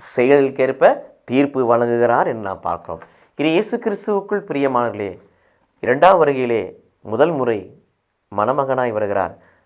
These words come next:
மணமகளை அழைத்துச் செல்ல. இரண்டாம் வருகையிலே மீண்டும் ஒரு உரை தோன்றி அவர் தம்மால் தேர்ந்து கொள்ளப்பட்டவர்களை அழைத்துச் செல்கிறார் ராஜாவாய் இருந்து. மூன்றாவது முறை பிரியமானவர்களே,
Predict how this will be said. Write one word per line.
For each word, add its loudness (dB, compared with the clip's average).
மணமகளை -2
அழைத்துச் -8
செல்ல. -12
இரண்டாம் 8
வருகையிலே 4
மீண்டும் 2
ஒரு 2
உரை 2
தோன்றி -4
அவர் 4
தம்மால் 0
தேர்ந்து -2
கொள்ளப்பட்டவர்களை -6
அழைத்துச் -8
செல்கிறார் -6
ராஜாவாய் 0
இருந்து. -14
மூன்றாவது 0
முறை -6
பிரியமானவர்களே, 0